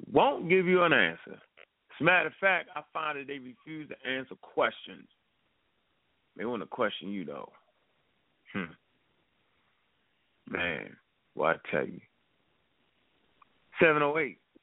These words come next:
It goes, the scientist. I'm a Raw Squad Up. Team Osiris is in the building.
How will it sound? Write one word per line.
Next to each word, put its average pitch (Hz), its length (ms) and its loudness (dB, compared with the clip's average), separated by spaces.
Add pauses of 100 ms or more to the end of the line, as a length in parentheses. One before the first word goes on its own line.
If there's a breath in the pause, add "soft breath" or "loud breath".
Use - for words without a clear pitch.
(1160)
It 110 140 -18
goes, 156 420 6
the - 880 -12 (140)
scientist. 156 400 6 (720)
I'm 139 160 -12
a 127 60 -10
Raw 127 340 -6
Squad 120 260 -6
Up. - 160 -8 (200)
Team 113 200 -10
Osiris 85 640 4 (240)
is 87 120 -10
in 98 80 -6
the 87 40 -8
building. 78 440 -8